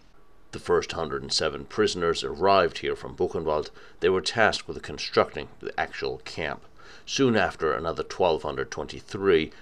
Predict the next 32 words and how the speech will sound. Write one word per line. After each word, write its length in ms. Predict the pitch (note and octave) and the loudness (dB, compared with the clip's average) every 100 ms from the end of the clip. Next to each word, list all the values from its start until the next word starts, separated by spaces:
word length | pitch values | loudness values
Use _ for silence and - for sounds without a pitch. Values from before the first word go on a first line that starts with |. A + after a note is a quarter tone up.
| - | 0
arrived 680 | G#2 F#2+ G2 D#2+ C#2+ - - | 2 4 6 6 4 0 -4
to 80 | C2+ | -8
enlarge 640 | C#2+ C#2+ F2 D#2+ C2+ - | -6 2 4 4 2 -4
the 160 | - - | -6 -6
actual 260 | - C2+ | -6 -6
tunnel 380 | - F#2 D#2 C#2 | -4 -4 -4 -2
system. 480 | - D2 - C#2 - - - - - - | -2 -2 -4 -8 -10 -20 -20 -20 -20 -8
Until 320 | - G#2+ A#2+ G#2+ | -4 0 2 2
the 160 | G#2 | 2
end 180 | G2 F2 | 0 0
of 80 | E2 | -2
the 100 | E2 | -4
war, 520 | D2 A2 D#2+ D2 D2+ | 0 4 4 4 0
larger 680 | C#2+ E2 D#2 D#2 D2 C2 C2 | 0 2 4 2 -2 -4 -2
amounts 440 | C2+ D2 C#2 - | 0 0 0 -4
of 100 | D2 | -8
prisoners 560 | - G#2+ - D2 D2 - | 4 4 4 -2 -2 -4
and 160 | B1 | -8
forced 380 | - D#2+ D2+ - | -6 0 0 0
laborers 440 | D#2 D2 C#2 C#2 - | -2 0 0 -2 -4
from 140 | D2+ - | -8 -4
all 260 | D2+ C#2 | -4 -2
over 240 | C2 C2 - | -4 -4 -6
occupied 600 | C#2+ D#2 - C2 C2 C2 | -6 -8 -8 -6 -6 -4
Europe 400 | E2+ E2 D2 - - | 0 2 2 -2 -4
arrived 600 | F2 D#2+ C#2 C2 C2 - | 0 2 2 0 -4 -8
here 280 | B1+ B1 - - - - | -6 -4 -6 -10 -20 -6
to 100 | C3+ | -2
work 380 | G#2 A#2+ A2 - | 4 6 6 2
on 140 | F#2+ | -2
the 60 | E2 | -2
tunnels 580 | - F2+ D2 A1+ - | -2 -2 -2 -4 -6